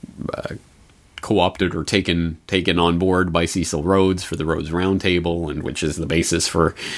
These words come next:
the Royal Institute of International Affairs and the C F R and all of these groups and groupings.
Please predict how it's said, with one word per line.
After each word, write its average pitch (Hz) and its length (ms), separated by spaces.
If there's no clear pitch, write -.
the - 80
Royal 85 280
Institute 87 400
of 85 100
International 82 520
Affairs 110 420
and 78 100
the 71 60
C 90 180
F 76 100
R 95 220
and 92 80
all 143 180
of 101 120
these 85 180
groups - 560
and 87 160
groupings. - 640